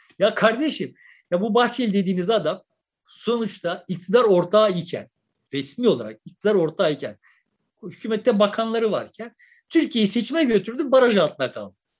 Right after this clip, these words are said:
Ya şimdi adam bu yaşa gelmiş, bunca sene iktidar sürdürmüş ve Türkiye'yi burada seçime götürse,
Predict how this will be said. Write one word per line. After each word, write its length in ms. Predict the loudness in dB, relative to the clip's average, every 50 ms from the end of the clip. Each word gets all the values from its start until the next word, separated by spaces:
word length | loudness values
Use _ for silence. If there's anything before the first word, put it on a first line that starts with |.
| _ _ _ _ _ _ -20 -20 -10 _
Ya 140 | 2 2 2
şimdi 480 | 2 2 0 2 2 2 2 0 -4 -10 _ _ _ _ _ _
adam 420 | 2 2 4 4 4 4 2 2 4
bu 80 | 4
yaşa 260 | 4 4 4 4 2
gelmiş, 720 | 2 4 4 4 4 2 0 -2 -6 -8 -10 -12 -14 -18 _ _ _ -4
bunca 280 | -2 0 2 2 2
sene 200 | 2 2 2 0
iktidar 400 | 0 -2 -4 -2 2 2 4 4
sürdürmüş 800 | 2 0 -2 -4 -4 -4 -6 -6 -6 -4 -6 -6 -8 -12 -16 _ -4
ve 440 | 2 4 4 4 4 2 0 -2 _ _ _ _ _ _ _
Türkiye'yi 560 | -2 0 0 0 0 0 2 2 4 4 4
burada 220 | 2 2 4 2 2
seçime 380 | 0 0 -4 -4 -2 0 0
götürse, 480 | 0 0 -2 -6 -8 -14 -20 -20 -20 -20